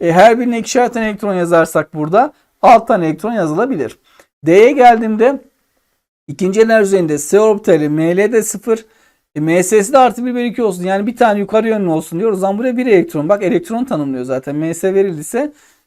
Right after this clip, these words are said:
bir tane elektron yazılabilir. E'ye geldiğimizde üçüncü enerji düzeyinde M L'si eksi bir olan. Şimdi bak M L, L atlandı dikkat et.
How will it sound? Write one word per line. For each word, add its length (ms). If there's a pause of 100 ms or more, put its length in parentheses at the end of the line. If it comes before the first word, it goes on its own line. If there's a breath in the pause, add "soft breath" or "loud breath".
bir 180
tane 220
elektron 240
yazılabilir. 640 (500 soft breath)
E'ye 260
geldiğimizde 560
üçüncü 340
enerji 300
düzeyinde 360
M 380
L'si 280
eksi 360
bir 100
olan. 260
Şimdi 300
bak 200
M 280
L, 220
L 240
atlandı 460
dikkat 280
et. 160